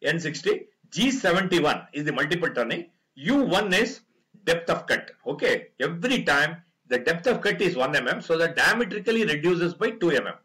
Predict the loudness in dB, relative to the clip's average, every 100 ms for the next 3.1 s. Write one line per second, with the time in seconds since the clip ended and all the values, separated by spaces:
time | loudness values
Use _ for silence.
0 | _ _ _ -4 -2 -2 -2 -2 0 -2
1 | -2 -6 -4 -2 0 0 -2 -6 -14 _
2 | -8 0 2 2 2 2 2 0 -2 -6